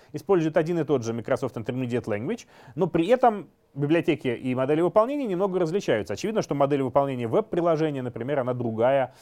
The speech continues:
нежели чем модель выполнения десктопного приложения. Э,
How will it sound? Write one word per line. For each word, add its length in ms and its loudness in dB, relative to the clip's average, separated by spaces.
нежели 220 -6
чем 180 -8
модель 240 -2
выполнения 440 -4
десктопного 460 -8
приложения. 480 -10
Э, 360 6